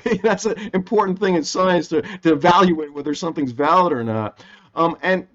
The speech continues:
you know, whether, you know, whether you, I think it's an important thing, and this is an also important Spinoza notion, when he was evaluating whether something's truthful or not, he had three kinds of knowledge. And the first kind of knowledge,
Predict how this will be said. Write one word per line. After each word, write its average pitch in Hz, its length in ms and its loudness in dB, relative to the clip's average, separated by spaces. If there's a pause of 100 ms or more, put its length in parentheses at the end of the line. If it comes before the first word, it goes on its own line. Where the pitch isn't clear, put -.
you 202 60 -10
know, 190 120 0
whether, 214 640 2
you 185 140 2
know, 175 320 2
whether 247 340 2
you, 202 480 -2 (220)
I 190 80 -6
think 226 220 -2
it's 190 160 -2
an 180 60 -2
important 196 480 -4
thing, 208 360 0
and 147 100 -2
this 190 120 -6
is 180 80 -4
an 165 80 -4
also 202 380 2
important 131 440 -6
Spinoza 131 480 -2
notion, 156 380 -2
when 120 120 -4
he 226 160 -4
was 208 180 -2
evaluating 151 640 0
whether 135 220 -4
something's 131 400 -8
truthful 220 440 -8
or 117 140 -4
not, 113 240 -4 (180)
he 170 100 -2
had 151 160 2
three 202 260 -2
kinds 165 360 -2
of 113 100 -12
knowledge. 151 500 2 (200)
And 147 100 -2
the 151 60 2
first 254 320 0
kind 165 220 -2
of 127 80 -4
knowledge, 127 500 -2